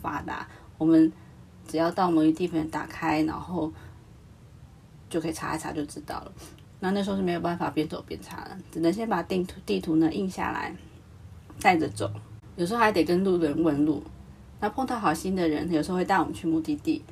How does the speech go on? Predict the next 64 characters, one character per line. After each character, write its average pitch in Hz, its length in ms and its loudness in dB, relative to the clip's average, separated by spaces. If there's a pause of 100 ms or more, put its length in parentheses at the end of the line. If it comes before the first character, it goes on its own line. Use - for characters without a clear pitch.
(380)
但 247 140 0
也 185 180 2
有 165 160 2
路 180 160 6
人 170 180 0
会 190 100 -2
指 - 200 -12
错 - 260 -6
路， - 180 -6 (440)
然 180 100 4
后 226 300 2
那 214 120 6
时 208 80 2
候 180 80 6
就 175 180 4
非 170 100 -2
常 156 180 2
冤 143 180 0
枉， 147 240 -4
会 180 80 0
走 - 300 -6
非 180 140 -4
常 151 180 0
多 156 140 -4
冤 151 200 -2
枉 - 220 -2
路。 - 140 -8 (680)
铅 277 160 2
笔 240 80 0
妈 202 200 0
的 202 100 -2
第 214 140 -2
一 - 20 -4
次 226 160 -6
那 208 180 -2
个 190 60 -4
hostel 185 500 -2
住 170 220 -6
宿 185 120 -8
的 170 60 -4
经 180 200 -4
验 170 100 -4
已 175 40 -8
经 185 140 -8 (140)
挺 175 180 -2
有 175 120 -2
趣 - 320 -10
的。 - 120 -10 (440)
在 254 180 2
这 254 160 -4
个 220 160 0
旅 165 140 0
程 165 260 0
中 180 200 -2
呢， 165 340 2 (120)
铅 190 140 -2
笔 170 40 4
妈 160 240 2
订 170 200 0
了 160 100 0
三 170 240 -2
个 165 80 -2
hostel。 - 460 -10 (680)
这 277 240 2